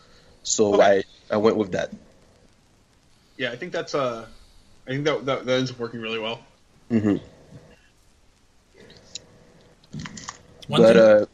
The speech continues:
Speaker 3: Mm-hmm.
Speaker 1: but, uh, yeah, but it's not always top four. Like, it, it's al-, it also depends on the size of the tournament. Uh,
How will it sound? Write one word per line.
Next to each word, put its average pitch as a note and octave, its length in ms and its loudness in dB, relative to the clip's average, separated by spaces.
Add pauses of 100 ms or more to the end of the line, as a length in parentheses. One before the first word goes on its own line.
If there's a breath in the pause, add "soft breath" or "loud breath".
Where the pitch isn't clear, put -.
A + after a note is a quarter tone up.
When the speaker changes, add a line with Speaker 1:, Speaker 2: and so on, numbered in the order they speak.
(160)
Speaker 3:
Mm-hmm. A#2 160 -14 (140)
Speaker 1:
but, A#2 200 6
uh, A#2+ 40 6
yeah, B2 340 6
but B2+ 240 2
it's C#3+ 180 -4
not G3+ 120 4
always C#3+ 260 0
top - 220 -2
four. A#2+ 180 0
Like, A#2+ 180 0
it, B2 220 -8
it's C3 160 -8
al-, D3 240 2
it C3+ 120 2
also D#3 260 2
depends C3 480 -2
on A2+ 160 -2
the G#2+ 100 -2
size A#2+ 300 4
of G#2+ 100 0
the G#2 60 -10
tournament. G2+ 440 -10 (480)
Uh, G2 420 -6